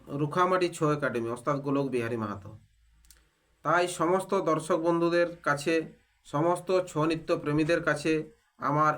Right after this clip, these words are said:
একটাই অনুরোধ, আপনারা উনিশ ও কুড়ি অগ্রহায়ণ এই দিনটা মনে রাখবেন এবং সন্ধ্যা পাঁচটার মধ্যে সবাই পৌঁছে যাবেন।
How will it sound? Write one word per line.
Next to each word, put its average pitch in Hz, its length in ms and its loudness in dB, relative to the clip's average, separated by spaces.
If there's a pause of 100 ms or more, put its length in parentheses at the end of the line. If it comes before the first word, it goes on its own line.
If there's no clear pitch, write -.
একটাই 139 360 0
অনুরোধ, 160 400 2 (400)
আপনারা 156 680 0
উনিশ 170 540 -2
ও 160 120 -2
কুড়ি 151 320 -2
অগ্রহায়ণ 147 580 -2 (400)
এই 156 200 2
দিনটা 160 340 0
মনে 139 240 2
রাখবেন 156 480 0 (360)
এবং 165 540 0 (500)
সন্ধ্যা 147 360 0
পাঁচটার 147 460 -2
মধ্যে 151 280 0
সবাই 143 420 -2
পৌঁছে 127 260 -4
যাবেন। 151 440 0